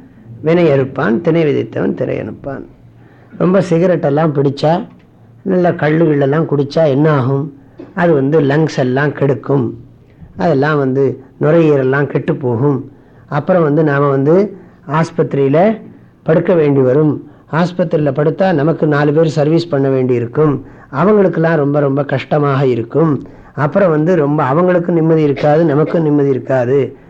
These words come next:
நமக்கு பணமும் செலவாகும். பணம் செலவாகிறது ஒரு பக்கம் இருந்தாலும் இன்னொரு பக்கம் அந்த வேதனையை அனுபவிக்கணும்.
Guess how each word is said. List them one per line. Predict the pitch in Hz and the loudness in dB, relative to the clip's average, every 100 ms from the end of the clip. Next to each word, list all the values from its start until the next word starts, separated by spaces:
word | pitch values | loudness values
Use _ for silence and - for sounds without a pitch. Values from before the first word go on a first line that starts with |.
| - | -6
நமக்கு | 156 160 156 | -2 0 0
பணமும் | - 127 151 165 180 | -2 -2 2 2 2
செலவாகும். | 165 139 147 139 113 135 143 117 - - - | 0 0 2 2 0 -2 -2 -6 -12 -18 -4
பணம் | 139 190 196 | 0 2 2
செலவாகிறது | 175 175 175 175 175 170 | 2 2 2 2 2 2
ஒரு | 156 160 | 2 2
பக்கம் | 160 180 165 | 0 0 2
இருந்தாலும் | 151 151 151 160 185 | 2 2 2 2 2
இன்னொரு | 143 175 170 | 2 2 2
பக்கம் | 156 - 170 | 0 -2 -2
அந்த | 143 120 | 0 -2
வேதனையை | 120 160 170 170 151 | 0 2 2 2 2
அனுபவிக்கணும். | 139 151 143 131 123 131 143 | 2 2 2 0 -2 0 -2